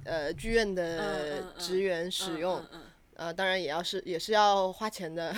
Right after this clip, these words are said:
Speaker 2: 那当然，那当然。
Speaker 1: <laughs> 但是就很近，大概就是走过去，呃，我朋友说走过去两分钟到五分钟。
Speaker 2: 那你肯定上班会迟到。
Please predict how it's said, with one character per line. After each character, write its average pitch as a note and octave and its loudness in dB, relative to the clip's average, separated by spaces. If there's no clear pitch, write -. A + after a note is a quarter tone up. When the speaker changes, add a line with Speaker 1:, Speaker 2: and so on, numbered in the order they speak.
Speaker 2:
那 B3 6
当 A#3+ 4
然， G#3 2
那 G3+ -2
当 F#3 -2
然。 D#3 -4
Speaker 1:
<laughs> D3 -6
但 E4 6
是 E4+ 2
就 E4+ 2
很 G3+ -2
近， G#3+ -2
大 A#3+ 10
概 B3 8
就 A3+ -2
是 G#3+ -6
走 F#3 -2
过 F#3+ -4
去， F#3+ -6
呃， E3+ -6
我 E3 -8
朋 F#3 -10
友 F3+ -4
说 F3 -10
走 E3+ -12
过 E3 -10
去 F3 -12
两 D#3+ -10
分 E3+ -14
钟 E3+ -14
到 F#3 0
五 D#3 -8
分 D#3+ -10
钟。 E3 -8
Speaker 2:
那 C4+ 2
你 A3 2
肯 F#3+ -6
定 F#3 -6
上 G#3 -4
班 F#3 -2
会 F#3 -4
迟 D#3 -2
到。 C#3+ -10